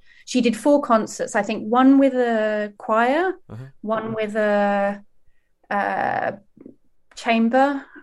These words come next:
Speaker 1: orchestra, I think. And then she had, like, a brass, um, like, a brass quintet or something. And we s-, I think the one we saw was with a chamber orchestra, and it was, it was incredible. Like, it
Speaker 2: Wow.
Speaker 1: was one of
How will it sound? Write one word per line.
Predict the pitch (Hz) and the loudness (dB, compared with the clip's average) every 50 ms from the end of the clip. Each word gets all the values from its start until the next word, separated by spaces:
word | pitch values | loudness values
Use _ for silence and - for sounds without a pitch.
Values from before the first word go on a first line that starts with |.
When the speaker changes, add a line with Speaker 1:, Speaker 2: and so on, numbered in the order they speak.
| _ _ _ | _ _ _
Speaker 1:
orchestra, | - 254 262 254 294 285 285 - - 339 349 339 - - - | 0 0 0 0 -2 -8 -6 0 2 2 2 2 -4 -8 -8
I | 269 | -8
think. | 240 - 285 302 349 - - - - - - - | -6 -4 -2 -2 -2 -4 -6 -12 -18 -10 -4 0
And | 233 220 | 2 2
then | 220 208 | 2 2
she | 208 247 233 | 2 0 0
had, | 233 233 220 214 | 0 0 0 0
like, | 214 202 208 | 0 0 0
a | - | -2
brass, | - - - - 226 220 240 262 269 269 269 - - - - - - - _ _ _ _ _ - - _ - | -8 -6 0 4 6 6 8 6 6 4 2 -4 -12 -12 -12 -14 -16 -18 _ _ _ _ _ -20 -20 _ -4
um, | - 220 220 214 214 208 208 208 208 208 208 208 208 208 226 - - - - - - - - - | 0 2 2 4 4 2 2 2 2 2 2 2 0 -2 -4 -8 -14 -20 -20 -20 -20 -20 -16 -6
like, | - 220 202 202 | -2 -2 -2 -2
a | - 208 | -4 -8
brass | 208 214 214 220 233 226 226 - - - - - - - - - _ - _ _ - | -4 0 2 2 2 2 0 -4 -14 -16 -16 -18 -18 -20 -20 -20 _ -20 _ _ -8
quintet | - 240 214 208 202 - - 269 294 294 - - | -4 -2 -2 -2 -2 0 0 0 0 -2 -4 -4
or | 320 | -4
something. | 311 - 320 294 320 311 294 - - - - - - - - | 0 0 0 4 4 2 2 0 -6 -16 -16 -18 -10 -2 4
And | 240 233 233 | 6 8 8
we | 240 262 269 | 8 8 8
s-, | 262 - | 6 4
I | - 247 - | 2 0 0
think | - 320 320 | 0 -2 0
the | 294 320 | 2 4
one | 320 330 302 | 6 8 8
we | 294 302 294 | 8 8 8
saw | 277 - - 220 | 6 4 2 0
was | 208 220 208 214 | 0 0 -2 -2
with | 220 208 220 | -4 -4 -4
a | |
chamber | 214 - 233 214 208 202 202 190 | -6 -4 -4 -4 -4 -2 -4 -4
orchestra, | 190 185 185 - - - - 156 151 170 202 202 _ - - - - - - - - | -4 -6 -8 -12 -12 -4 -2 0 0 0 -2 -8 _ -20 -20 -20 -20 -20 -12 -4 0
and | 202 202 196 202 196 196 196 196 196 190 196 - - _ - | 0 2 2 0 -2 -2 -2 -4 -4 -6 -8 -12 -6 _ 2
it | 226 220 220 | 2 4 4
was, | 214 208 208 208 - - - - _ - | 4 4 4 2 0 -6 -8 -16 _ -2
it | - 220 220 | 0 0 2
was | 233 233 233 226 | 4 4 4 4
incredible. | 233 202 202 202 - 190 175 175 170 - - - - 208 202 208 | 2 0 -2 0 0 0 0 0 -2 -6 -6 -8 -8 -10 -10 -6
Like, | 202 208 202 - 220 | -4 -4 -4 -4 -6
it | - | -4
Speaker 2:
Wow. | 196 | -4
Speaker 1:
was | 208 202 - - - _ _ _ _ _ - | -6 -6 -8 -14 -18 _ _ _ _ _ -12
one | - 220 196 190 196 220 220 214 | -10 -10 -8 -2 0 0 2 2
of | 208 202 202 - | 0 -2 -4 -10